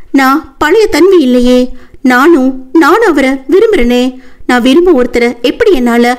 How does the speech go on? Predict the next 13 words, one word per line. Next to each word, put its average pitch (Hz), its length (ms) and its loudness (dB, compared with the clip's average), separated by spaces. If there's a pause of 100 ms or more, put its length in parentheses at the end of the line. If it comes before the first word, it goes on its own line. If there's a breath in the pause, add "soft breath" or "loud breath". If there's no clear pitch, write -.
(280 loud breath)
இன்னொருத்தர் 339 580 0
கூட 226 140 0 (180)
பார்க்க 359 300 0
முடியும்?" 240 380 0 (320 loud breath)
என்று 233 300 0
யோசித்தவளுக்கு 226 840 0
அதை 240 240 0
நினைக்கவே 247 540 2 (380 loud breath)
இதயம் 277 460 0 (260 loud breath)
பச்சை 339 340 0
இரணமாக 233 680 -2
வலித்தது. 220 540 0 (520 loud breath)
இப்போதெல்லாம் 240 680 0